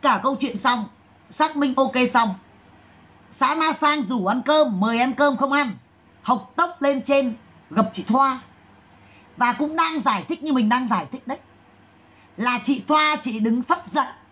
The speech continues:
chị đẩy cho cái con bé trợ lý nói chuyện. Và chị, chị Cúc chị rất là tức,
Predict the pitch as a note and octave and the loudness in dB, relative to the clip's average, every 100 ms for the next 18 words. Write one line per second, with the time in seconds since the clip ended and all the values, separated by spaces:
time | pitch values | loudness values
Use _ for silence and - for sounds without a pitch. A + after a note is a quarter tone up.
0 | _ _ _ _ _ _ _ - _ _ | _ _ _ _ _ _ _ -20 _ _
1 | - C#4+ D#4+ C#4 F#3+ C#4+ B3+ C4 D4+ C4 | -4 -2 0 0 0 0 0 0 0 0
2 | A#3+ C#4+ C#4 A#3 A#3 B3 B3+ D4 - - | -2 0 0 0 0 0 0 -2 -4 -14
3 | - - - - - - - - - - | -20 -18 -18 -20 -20 -20 -20 -20 -20 -20
4 | - - - - B3+ B3+ A#3 - D4 - | -20 -20 -20 -6 -2 -2 -2 -2 -2 -4
5 | _ _ - - - _ - - - - | _ _ -20 -20 -20 _ -20 -20 -20 -20
6 | - - - A3+ F4+ E4 C4+ G#3+ E4+ A#3+ | -20 -6 -2 0 0 0 0 2 2 2
7 | G3 D#4 | 0 -2